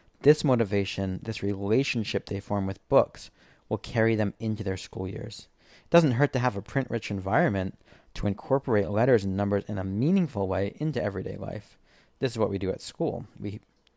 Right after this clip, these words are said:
incorporate words and counting and numbers as often as we can in a way that makes sense, whether we're counting out the little pieces of food at lunch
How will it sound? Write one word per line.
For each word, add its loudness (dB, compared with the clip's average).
incorporate 0
words 0
and -6
counting 0
and -2
numbers -2
as -6
often 0
as 2
we 0
can 2
in 2
a 2
way 6
that 0
makes -8
sense, -6
whether 2
we're 2
counting 2
out -2
the -4
little 2
pieces -10
of -8
food 2
at 2
lunch 0